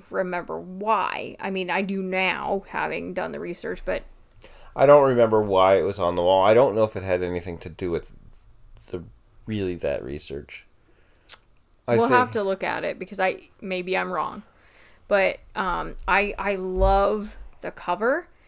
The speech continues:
Speaker 1: and he is one of the jazz greats, so I've always wanted to check out this album. I just never have. Um, 'cause honestly, how often do we pull records off that wall and throw 'em on our record player? Never.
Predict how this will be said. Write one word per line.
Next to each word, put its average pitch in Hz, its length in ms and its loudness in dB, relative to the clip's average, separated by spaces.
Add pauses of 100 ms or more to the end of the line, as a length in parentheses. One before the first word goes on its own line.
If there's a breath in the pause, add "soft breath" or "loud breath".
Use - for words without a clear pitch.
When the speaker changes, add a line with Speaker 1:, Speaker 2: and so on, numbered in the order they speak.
(260)
Speaker 1:
and 185 180 -6
he 240 160 -4
is 392 280 -4
one 302 240 -6
of 294 80 -4
the 302 100 -2
jazz 247 360 0
greats, 254 340 -2
so 208 120 -2
I've 196 160 0
always 220 300 0
wanted 208 300 -4
to 175 80 -14
check 214 260 -4
out 190 140 -4
this 190 160 -10
album. 196 380 -2
I 180 120 -4
just 185 220 -10
never 175 280 -8
have. - 580 -8 (560 soft breath)
Um, 190 200 -4
'cause 190 380 -8 (540)
honestly, 214 640 0
how 214 200 -2
often 214 360 0
do 196 100 -4
we 190 100 -6
pull 202 300 -4
records 202 380 -4
off 185 160 -4
that 185 160 -4
wall 202 280 0
and 180 140 -6
throw 196 180 -8
'em 185 120 -8
on 175 100 -6
our 180 100 -6
record 190 320 -6
player? - 380 -12 (220)
Never. 214 440 -2